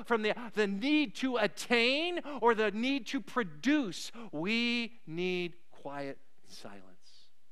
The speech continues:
But it doesn't end there. So we get together with others, we're quiet in silence, but understand this, is get enough rest and sleep. You go, "Oh, great, I love this one." Right?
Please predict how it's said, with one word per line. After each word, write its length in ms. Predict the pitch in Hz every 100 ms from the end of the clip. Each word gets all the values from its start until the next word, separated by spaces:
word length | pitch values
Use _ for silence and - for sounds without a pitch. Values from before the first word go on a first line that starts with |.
| - - - - - - - -
But 80 | 110
it 60 | 117
doesn't 260 | 147 147
end 140 | 139 135
there. 180 | 123
So 160 | 101 -
we 140 | 113
get 200 | 113 139
together 300 | - 135 135
with 180 | 131 131
others, 280 | 139 131 127 - -
we're 100 | 120
quiet 380 | - - 131 131
in 60 | 117
silence, 420 | 135 120 123 123 - 156
but 120 | 113
understand 500 | 123 135 120 127 117
this, 200 | 127 113 - -
is 160 | 110 107 - - -
get 200 | 165 160
enough 320 | 143 131 - -
rest 340 | 110 107 -
and 100 | 196
sleep. 420 | - - 160 - - - - - - - - - - - -
You 80 | 143
go, 60 |
"Oh, 140 | - 247
great, 240 | 214 220
I 40 | 196
love 180 | 208
this 140 | 165 170
one." 160 | 139 143 - - - - - - - - -
Right? 300 | 117 156